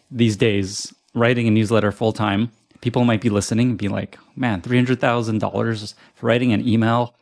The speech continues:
a couple times a week. That's pretty sweet." So I wanna talk about the good and the bad of this life. So maybe to start, how many posts are you putting out a week?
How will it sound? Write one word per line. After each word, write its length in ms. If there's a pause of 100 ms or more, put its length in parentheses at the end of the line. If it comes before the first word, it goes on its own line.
a 300
couple 240
times 240
a 80
week. 280
That's 200
pretty 240
sweet." 320 (380)
So 280
I 40
wanna 180
talk 160
about 200
the 60
good 160
and 140
the 60
bad 280
of 120
this 180
life. 300 (440)
So 120
maybe 240
to 120
start, 340
how 100
many 160
posts 420
are 60
you 100
putting 240
out 240
a 60
week? 320